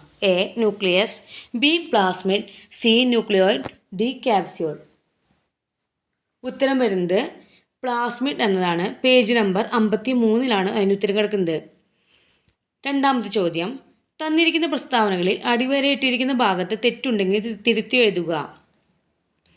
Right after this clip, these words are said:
എ, ഒരേ സവിശേഷതകൾ ഉള്ള കോശങ്ങൾ കൂടിച്ചേർന്ന് ഒരു പ്രത്യേക ധർമ്മം നിർവഹിക്കുന്നതാണ് അവയവം. ഉത്തരം ശരിയല്ല.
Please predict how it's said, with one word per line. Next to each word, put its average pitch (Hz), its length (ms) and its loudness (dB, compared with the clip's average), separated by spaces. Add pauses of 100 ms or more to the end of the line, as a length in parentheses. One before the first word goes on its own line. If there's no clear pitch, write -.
(160)
എ, 214 140 2 (520)
ഒരേ 285 300 2
സവിശേഷതകൾ 262 680 -2
ഉള്ള 190 220 2
കോശങ്ങൾ 202 560 0
കൂടിച്ചേർന്ന് 214 760 -2 (400)
ഒരു 269 120 -4
പ്രത്യേക 285 420 -2
ധർമ്മം 233 360 0
നിർവഹിക്കുന്നതാണ് 220 880 0
അവയവം. 180 540 0 (720)
ഉത്തരം 208 500 0 (720)
ശരിയല്ല. 254 580 0